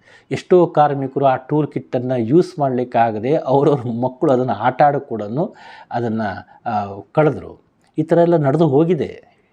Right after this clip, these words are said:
ಹಿಂದಿನ ಅವಧಿಯಲ್ಲಿ. ಈಗ ನೀವು ಟೂಲ್ ಕಿಟ್ ಕೊಡ್ತೀವಿ ಅಂತ ಹೇಳಿದ್ರಿ. ಟೂಲ್ ಕಿಟ್ ಕೊಡೋ ಪೂರ್ವದಲ್ಲಿ ಇಷ್ಟೆಲ್ಲ ರಾಷ್ಟ್ರೀಯ ಸಂಘಟನೆಗಳಿದೆ. ಕಾರ್ಮಿಕ ಸಂಘಟನೆಗಳಿಂದ ಕಲ್ಯಾಣ ಮಂಡಳಿ ರಚನೆ ಆಗಿರೋದು. ಕೇವಲ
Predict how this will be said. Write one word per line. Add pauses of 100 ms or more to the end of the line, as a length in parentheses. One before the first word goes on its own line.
(560)
ಹಿಂದಿನ
ಅವಧಿಯಲ್ಲಿ. (540)
ಈಗ
ನೀವು
ಟೂಲ್
ಕಿಟ್
ಕೊಡ್ತೀವಿ
ಅಂತ
ಹೇಳಿದ್ರಿ. (540)
ಟೂಲ್
ಕಿಟ್
ಕೊಡೋ
ಪೂರ್ವದಲ್ಲಿ (260)
ಇಷ್ಟೆಲ್ಲ
ರಾಷ್ಟ್ರೀಯ
ಸಂಘಟನೆಗಳಿದೆ. (500)
ಕಾರ್ಮಿಕ
ಸಂಘಟನೆಗಳಿಂದ
ಕಲ್ಯಾಣ
ಮಂಡಳಿ
ರಚನೆ
ಆಗಿರೋದು. (760)
ಕೇವಲ